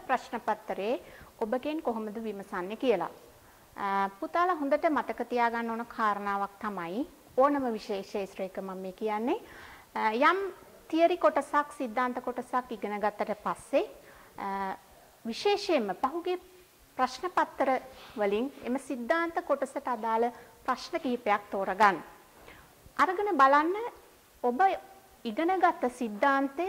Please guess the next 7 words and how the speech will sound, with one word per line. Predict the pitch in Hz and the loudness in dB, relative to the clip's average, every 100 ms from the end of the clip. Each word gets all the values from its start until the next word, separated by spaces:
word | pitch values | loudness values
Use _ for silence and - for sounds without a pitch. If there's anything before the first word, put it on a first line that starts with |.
| 427 | -4
කොහොමද | - - 330 359 370 381 | -6 -2 0 0 0 0
විභාගෙදී | 294 226 240 277 269 294 302 381 - - - - - | -2 0 2 2 2 2 2 0 -4 -18 -20 -20 -8
ඔබගෙන් | - 226 240 262 277 | -2 0 2 2 0
ඇගීමකට | 226 220 226 214 208 | -2 0 0 -2 -4
ලක් | 247 233 - | 0 0 0
කරන්නේ | 208 180 202 | -8 -4 -4
කියලා. | 262 269 202 | 2 4 4